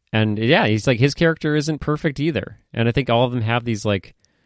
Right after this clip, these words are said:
you know, some of them are not really that developed as others, but I think each character in this movie does have,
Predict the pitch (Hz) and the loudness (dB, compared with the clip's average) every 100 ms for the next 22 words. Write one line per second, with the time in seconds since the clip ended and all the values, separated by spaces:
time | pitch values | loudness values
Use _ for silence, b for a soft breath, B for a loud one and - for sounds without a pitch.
0 | _ _ _ _ 151 135 117 151 139 120 | _ _ _ _ 2 4 4 4 4 2
1 | 110 104 - 104 104 98 92 95 101 95 | 4 2 2 0 2 2 0 -2 0 -2
2 | - - 98 98 101 95 90 110 - 123 | -4 -6 -4 -2 0 -2 -2 -4 0 2
3 | 135 123 123 - - 113 101 107 98 107 | 2 2 0 0 2 2 2 -2 -2 0
4 | 107 98 104 98 95 98 98 98 87 98 | 0 -2 0 0 0 2 2 2 2 4
5 | 92 87 - | 4 2 -6